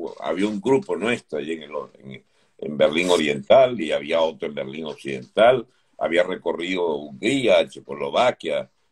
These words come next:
eh, Rumania, es decir, eh, yo estuve en ese ambiente, en la propia Rusia, por supuesto, ¿no? Donde había núcleos que ya, bueno, impulsaban la huelga, la gran huelga minero de toda la Unión Soviética, el último gran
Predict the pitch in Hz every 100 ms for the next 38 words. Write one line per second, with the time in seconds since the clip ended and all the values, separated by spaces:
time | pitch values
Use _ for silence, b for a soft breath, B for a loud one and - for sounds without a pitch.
0 | _ 76 78 78 71 - 87 85 90 120
1 | 117 90 73 - 78 - 131 98 73 -
2 | 62 65 65 98 107 - 233 165 117 107
3 | 101 80 123 180 - - 73 73 76 -
4 | 117 117 101 139 151 - 67 - 62 62
5 | 58 64 - 57 - 67 _ _ _ -
6 | 67 98 95 104 113 80 82 90 87 104
7 | 101 147 143 80 67 82 90 92 80 71
8 | 64 113 131 104 - 87 - 107 107 95
9 | 90 101 98 82 73 92 107 98 101 92
10 | 82 85 139 139 98 76 71 92 87 85
11 | 85 78 76 120 135 - 67 71 85 82
12 | 95 90 80 69 _ _ _ 71 82 95
13 | 95 85 80 71